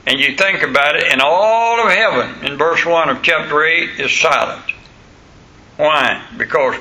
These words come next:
great terror is coming. Now, if you go back and read the great city,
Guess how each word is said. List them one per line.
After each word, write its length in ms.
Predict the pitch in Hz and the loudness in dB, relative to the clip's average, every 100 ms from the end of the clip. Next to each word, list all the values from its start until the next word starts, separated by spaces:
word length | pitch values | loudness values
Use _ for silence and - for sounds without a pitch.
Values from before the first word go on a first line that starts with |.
| - | -6
great 840 | 123 139 160 170 175 175 170 - | -2 0 2 0 0 -2 -4 -4
terror 680 | - 185 175 156 131 - - | 0 2 2 2 0 -2 -8
is 160 | - 110 | -6 -6
coming. 400 | - 131 - - - - - - - - - - - | -4 -4 -4 -10 -20 -20 -20 -20 -20 -20 -20 -20 -10
Now, 440 | 135 139 117 - - - - - - - - - - - | -2 0 0 -4 -10 -20 -20 -20 -20 -20 -20 -20 -18 -4
if 180 | 127 | -2
you 120 | 120 120 | 0 0
go 160 | 165 | 0
back 340 | 202 196 196 165 | 2 0 0 -2
and 160 | 147 | 0
read 280 | 170 165 160 | 0 0 0
the 60 | 139 | 0
great 300 | 151 175 165 | 0 0 0
city, 840 | - 170 151 151 160 135 127 | 0 0 2 0 0 -2 -4